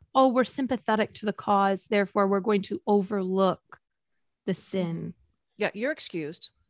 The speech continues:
Speaker 1: Mm-hmm. So, but it was interesting because we read this on Tuesday night with a group of adults who had a reaction similar to yours, Diane. It might not have been their favorite book, but everybody understood that it had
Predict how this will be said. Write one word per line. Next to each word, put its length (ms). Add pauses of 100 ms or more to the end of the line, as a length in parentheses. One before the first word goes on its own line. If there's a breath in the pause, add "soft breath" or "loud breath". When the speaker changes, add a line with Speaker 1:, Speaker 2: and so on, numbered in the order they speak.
(160)
Speaker 1:
Mm-hmm. 360 (1600 soft breath)
So, 480 (120)
but 100
it 80
was 180 (100)
interesting 680 (340)
because 420
we 140
read 300
this 220
on 140
Tuesday 380
night 240
with 140
a 40
group 240
of 120
adults 680
who 160
had 240
a 60
reaction 460
similar 400
to 140
yours, 280
Diane. 380
It 120
might 180
not 140
have 80
been 140
their 100
favorite 460
book, 240
but 180
everybody 360
understood 560 (520 loud breath)
that 120
it 120
had 380